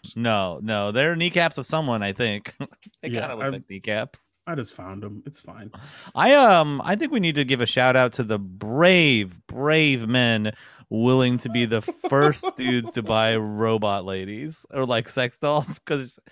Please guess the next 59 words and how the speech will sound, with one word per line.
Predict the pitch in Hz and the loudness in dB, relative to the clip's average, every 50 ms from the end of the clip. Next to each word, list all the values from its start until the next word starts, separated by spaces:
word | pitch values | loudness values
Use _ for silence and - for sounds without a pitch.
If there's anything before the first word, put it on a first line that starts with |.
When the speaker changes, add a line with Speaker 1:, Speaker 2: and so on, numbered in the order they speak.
| - - - - - - | -20 -20 -20 -20 -14 -6
Speaker 1:
you | - 220 | -2 2
know, | 220 220 | 2 2
it's | 214 254 | 2 2
like | 233 196 170 | 0 -2 0
V | 156 185 226 220 | -2 0 2 4
R. | 196 160 123 104 95 85 90 - - - _ _ _ _ _ - | 4 4 4 2 0 -4 -8 -12 -16 -20 _ _ _ _ _ -10
Somebody | - - 247 254 277 254 | -4 0 2 4 4 4
had | 196 190 180 170 | 4 2 2 2
to | 170 156 | 0 0
buy | 143 151 147 147 | 2 2 2 2
the | 143 135 | 2 0
first | - 147 143 127 120 | 0 0 -2 0 0
V | 123 131 135 | 0 0 2
R | 131 127 | 2 2
headsets | 117 127 127 117 - 127 120 117 110 - - - | 2 0 -2 -2 -2 -2 -2 -2 -4 -6 -14 -12
that | 107 113 110 | -8 -8 -4
didn't | 120 143 139 135 120 | -4 -4 -4 -2 -2
really | 120 123 123 123 117 | -2 0 0 0 0
work | 107 107 113 107 - | 0 -2 -4 -4 -2
that | - 107 104 98 | -4 -4 -4 -2
well | 104 107 104 104 104 95 | -2 -2 -2 -2 -2 -4
and | 104 110 110 | -6 -6 -6
were | 110 107 104 | -6 -6 -6
super | - - - - 143 123 107 - 104 98 | -8 -10 -6 -2 -2 -2 -2 -4 -6 -6
expensive. | 90 - 110 - 95 82 78 - - 80 65 69 _ _ _ _ _ _ _ _ _ _ _ _ _ _ _ _ _ _ _ _ _ _ _ _ _ _ _ _ | -6 -8 -10 -10 -10 -10 -12 -14 -20 -20 -20 -20 _ _ _ _ _ _ _ _ _ _ _ _ _ _ _ _ _ _ _ _ _ _ _ _ _ _ _ _
Speaker 2:
Do | - 139 131 | -14 -12 -8
you | 139 165 214 262 | -6 -2 -2 -2
think, | 277 - 294 277 269 240 - _ - | -2 -2 -2 0 -2 -2 -4 _ -4
I'm | 123 139 147 139 135 127 | 0 2 4 4 2 0
so | - - - 139 135 | -2 -2 -2 -2 -2
sorry, | 131 - 135 123 120 - | 0 0 -2 -2 -2 0
like, | 135 139 139 139 | 0 0 0 2
I | 135 143 143 | 2 2 4
know | 143 143 143 147 | 4 4 4 4
I'm | 143 143 | 2 2
supposed | - - 156 139 - | 0 -2 -6 -6 -4
to | 135 | -4
yes | 113 123 123 120 - 151 | -4 -2 -2 -2 -2 -2
and | 135 131 131 | -2 0 -2
the | 123 | -2
bit, | 110 117 123 135 - 131 | 0 0 0 0 0 -2
but | 135 135 | 0 2
I | 131 | 2
had | 139 147 151 | 4 4 4
a, | - 139 117 - - | 2 2 -2 -4 -8
Speaker 1:
<laughs> | - | -2
Speaker 2:
I | 135 147 | 2 2
have | 160 151 | 2 2
a | 156 | 2
genuine | 139 117 - 135 131 135 139 143 143 139 139 135 131 | -2 -4 -2 -2 0 2 2 2 2 2 0 0 -2
question. | 131 123 123 - - - 135 135 139 143 - - - - - _ _ - | -4 -6 -8 -8 -8 -8 -6 -4 -4 -6 -8 -12 -20 -20 -20 _ _ -10
Speaker 1:
Go | - 135 | -4 -2
Speaker 2:
Do | 135 | 0
Speaker 1:
ahead. | 123 120 123 180 202 | 2 2 2 2 0
Speaker 2:
you | 214 | -2
think | 208 247 233 233 226 - | -2 -2 -2 -2 -2 -2
that | 226 226 202 165 139 | -2 -2 -2 -2 0
Bill | 151 156 156 156 | 2 2 2 2
Gates | 143 139 135 131 127 127 117 - - - | 2 0 0 0 0 -2 -4 -6 -10 -20